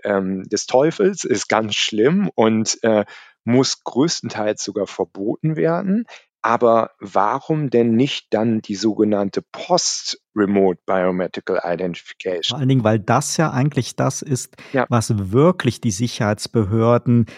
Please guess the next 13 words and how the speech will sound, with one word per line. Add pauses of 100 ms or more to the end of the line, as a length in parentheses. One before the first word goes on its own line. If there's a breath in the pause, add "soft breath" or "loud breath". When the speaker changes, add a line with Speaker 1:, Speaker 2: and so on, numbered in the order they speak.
(120)
Speaker 2:
zur
Terrorismusabwehr
dann
auch
verwenden.
Also
Speaker 1:
Genau.
Speaker 2:
dieses (240 loud breath)
Kinobild,
dass
da
Beamte
vor